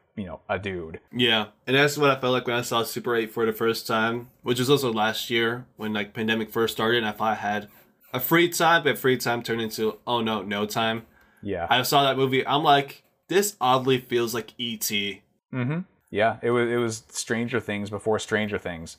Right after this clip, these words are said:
Speaker 2: Mm-hmm.
Speaker 1: But yeah, it literally just feels like Spielberg.
Speaker 2: So,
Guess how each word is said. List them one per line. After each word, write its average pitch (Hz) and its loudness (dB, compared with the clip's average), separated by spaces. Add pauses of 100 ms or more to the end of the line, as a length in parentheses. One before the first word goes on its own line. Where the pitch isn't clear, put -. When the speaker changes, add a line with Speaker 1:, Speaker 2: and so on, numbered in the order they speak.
(100)
Speaker 2:
Mm-hmm. 127 0
Speaker 1:
But 120 0
yeah, 113 2
it - -4
literally 120 2
just 110 -4 (180)
feels 113 2
like 107 -2
Spielberg. 98 0 (160)
Speaker 2:
So, 139 2